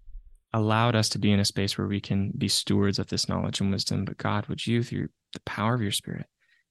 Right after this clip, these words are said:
integrate it into our bones, into our souls, and into our tongues and our reactions, into our neurochemistry? Would you, um, would you do what only you can do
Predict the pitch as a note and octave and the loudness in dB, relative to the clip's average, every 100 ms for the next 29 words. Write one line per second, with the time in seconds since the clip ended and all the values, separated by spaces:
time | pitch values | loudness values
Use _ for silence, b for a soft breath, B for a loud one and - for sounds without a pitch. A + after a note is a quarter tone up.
0 | - A#2 C3 C3 G2 F#2+ - G#2+ G2 - | 4 4 4 2 0 0 -2 0 0 0
1 | G2 F2 - G#2+ G#2 G2 - - - - | -4 -2 0 4 4 4 2 0 -4 -6
2 | D2+ B1 - - G#2 G#2 G2 D#2+ - - | -8 -4 -2 0 0 0 -2 -2 -4 -4
3 | - B B B B B B _ - C3 | -6 B B B B B B _ 0 2
4 | G2+ G2+ - C3+ B2+ A#2 A2 A#2 G#2+ G2+ | 4 2 2 4 8 8 6 2 0 0
5 | G#2 G#2+ - - G#2 G2 - G2+ - G#2 | 0 0 -2 0 2 2 2 0 -2 0
6 | G2+ G2+ G2+ - - G#2+ - - G#2 G2 | 2 2 0 -2 -2 -2 -2 -2 -2 -2
7 | - D3+ - A2+ G#2+ A2 - - _ _ | -8 -6 -4 0 0 0 -2 -6 _ _
8 | _ _ - A#2 A#2+ C3 B2 A2 A2 G#2 | _ _ -2 2 4 4 4 4 4 2
9 | G2+ - G#2 G2+ G2+ G2+ | 0 0 0 0 0 -2